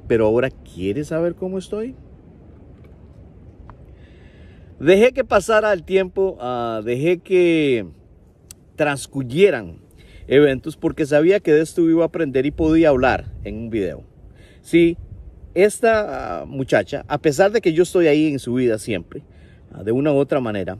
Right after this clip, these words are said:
yo para ella soy el segundo. Nunca voy a ser el primero. Y lo que no se ha dado cuenta es que yo ya sé eso.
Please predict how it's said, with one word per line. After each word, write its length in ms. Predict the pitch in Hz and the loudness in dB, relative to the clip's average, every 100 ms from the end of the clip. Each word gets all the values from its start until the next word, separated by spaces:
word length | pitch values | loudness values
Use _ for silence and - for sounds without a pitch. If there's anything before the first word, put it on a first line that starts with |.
| - - - - | -16 -20 -20 -18
yo 260 | 113 160 190 | 2 4 6
para 260 | 196 151 | 4 4
ella 180 | 160 165 | 2 0
soy 220 | - 123 | 0 0
el 60 | 135 | 0
segundo. 440 | 123 165 185 - - - - - 87 | 0 0 0 -4 -12 -20 -20 -20 -14
Nunca 640 | 101 139 175 165 185 185 | -2 2 2 2 2 2
voy 340 | 151 113 107 | 0 0 0
a 60 | 123 | 0
ser 220 | 101 90 | -4 -8
el 80 | 101 | -8
primero. 500 | 107 127 160 107 69 - - - - - | -6 0 2 2 -2 -14 -20 -20 -20 -10
Y 100 | 127 | 0
lo 140 | 139 135 | 2 4
que 100 | 151 | 4
no 140 | 170 | 4
se 120 | 180 190 | 4 4
ha 40 | |
dado 220 | 190 208 | 6 4
cuenta 400 | 208 135 110 185 | 4 0 -2 -6
es 160 | - 135 | -6 -2
que 120 | 165 | 0
yo 100 | 147 | 0
ya 180 | 139 147 | 2 0
sé 280 | 170 208 151 | 4 4 4
eso. 180 | - | 0